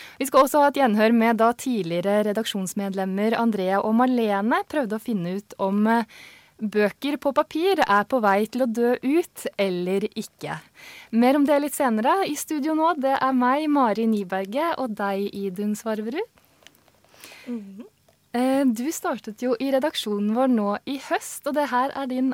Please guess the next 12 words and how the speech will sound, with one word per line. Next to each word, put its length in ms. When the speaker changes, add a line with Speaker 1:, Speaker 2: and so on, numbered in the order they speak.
Speaker 1:
aller 320
første 440
sending. 600
Hvordan 280
føles 320
det? 200
Speaker 2:
Nei, 380
det 160
føles 260
greit. 220
Jeg 120
er 40